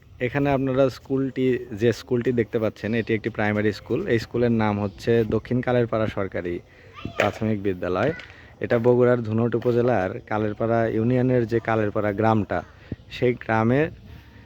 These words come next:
এই দক্ষিণ কালেরপাড়া এই অংশটিতে এই স্কুলটি রয়েছে। এই কালেরপাড়া গ্রামে দুইটা প্রাইমারি স্কুল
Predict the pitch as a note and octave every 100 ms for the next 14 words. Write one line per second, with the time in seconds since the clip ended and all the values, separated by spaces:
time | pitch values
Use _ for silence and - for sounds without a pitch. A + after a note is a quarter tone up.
0 | - - F#2 F#2 B2 - D#3 D3 C3+ A#2+
1 | A2 A2 G#2 A2+ - _ _ _ - -
2 | - C3 B2+ A2+ - G#2 G2+ G#2 G2 -
3 | G2 F#2 F#2 F#2 F#2 - D3 - G#2+ G#2+
4 | A2+ A2+ A#2 A#2 A#2+ B2 A#2 A#2+ C3 B2+
5 | A#2 A2 - A2+